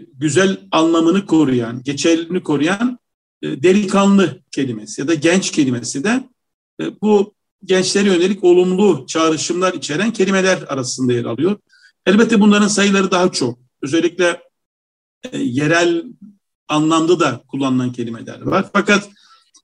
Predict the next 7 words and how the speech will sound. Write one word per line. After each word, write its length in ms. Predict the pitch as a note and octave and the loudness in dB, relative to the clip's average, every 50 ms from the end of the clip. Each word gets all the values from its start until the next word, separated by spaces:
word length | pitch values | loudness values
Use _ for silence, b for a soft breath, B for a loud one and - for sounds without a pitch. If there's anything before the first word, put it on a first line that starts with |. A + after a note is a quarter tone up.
| _ _ - | _ _ -6
e, 40 | D#3 D#3+ C#3+ - _ _ _ _ | -6 -6 -6 -12 _ _ _ _
demin 240 | _ - F3+ F#3+ G3+ | _ 4 6 6 6
söyledim, 600 | F#3 - F#3+ G3 G#3 A3+ G3+ A3+ A#3 A#3+ B3 - - | 4 6 6 6 6 6 6 6 6 4 4 2 -6
bu 240 | - E3+ D#3+ G#3+ A3 | -10 0 2 4 4
dönem 280 | A3+ G#3+ G#3+ A3 G#3+ G3+ | 6 6 6 6 6 6
biraz 340 | G3+ G3 G#3+ G3+ - - | 6 6 4 2 2 0
azaldı. 680 | F3+ E3+ E3 C#3+ D#3+ D#3 D#3 D3+ - C#3 C3+ C3+ - | 0 0 2 4 4 4 4 4 2 0 -2 -2 -4